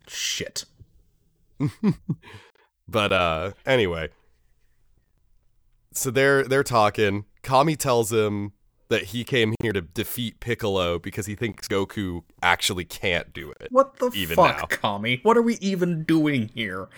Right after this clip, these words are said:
Speaker 1: if
Speaker 2: Yeah.
Speaker 1: you don't think Goku can do it?
Speaker 2: Well, I mean, more or less, he gives the reasoning. He's like, the way I gathered it and the way I took it, Kami thinks Goku is strong enough, but knows Goku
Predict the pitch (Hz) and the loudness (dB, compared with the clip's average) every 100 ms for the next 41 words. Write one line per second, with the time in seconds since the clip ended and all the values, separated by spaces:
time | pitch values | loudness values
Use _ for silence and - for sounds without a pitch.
0 | - - 165 156 110 175 170 165 151 143 | -20 -4 -4 0 2 2 4 2 2 -2
1 | 127 127 123 127 127 113 113 107 104 92 | -2 0 0 2 0 0 -4 -4 -4 -4
2 | 92 - _ _ _ _ _ _ _ _ | -10 -14 _ _ _ _ _ _ _ _
3 | _ _ _ _ - 151 175 180 208 254 | _ _ _ _ -2 2 2 6 10 10
4 | 143 143 131 123 127 117 123 104 110 101 | 12 8 8 4 2 4 2 0 0 2
5 | 104 90 90 98 92 - _ _ _ _ | 0 0 -2 -2 -2 -2 _ _ _ _
6 | _ _ _ 147 151 156 190 151 123 113 | _ _ _ 2 6 8 8 8 8 6
7 | 110 104 95 87 98 101 95 - 110 92 | 6 4 0 0 2 4 2 0 -2 0
8 | 90 - - 147 190 226 190 175 - 139 | -2 -4 -2 6 6 6 2 0 2 2
9 | 127 - 127 95 - - 147 143 147 113 | 2 0 -2 -2 -4 -2 4 6 6 4
10 | 90 85 - 120 113 113 123 131 - 123 | 2 0 -2 -2 2 4 4 2 0 0
11 | 113 - 113 101 | 0 -2 -4 -4